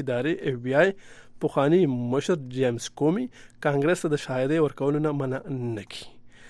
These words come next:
د امریکا ولسمشر صلاحیت لري چې د هغې د شاهدۍ مخه ونیسي. د سپینې ماڼۍ ویاندې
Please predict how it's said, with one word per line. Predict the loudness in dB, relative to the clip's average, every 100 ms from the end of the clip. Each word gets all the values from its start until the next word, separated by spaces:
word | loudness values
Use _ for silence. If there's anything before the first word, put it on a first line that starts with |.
| -20 -4 2
د |
امریکا | 4 4 4 2
ولسمشر | 2 0 -4 -4 -8
صلاحیت | -4 -4 -2 -4 -2
لري | 0 0
چې | -2 -6
د | -4
هغې | -4 -6 -6 -6 -6 -6
د | -6
شاهدۍ | -4 -4 -2 -4
مخه | -4 -6 -4
ونیسي. | -6 -6 -14 -18 -20 -20 -20 -20 -10
د | -10
سپینې | 0 2 4 2
ماڼۍ | 2 2 2 0
ویاندې | -2 -2 0 2 2 0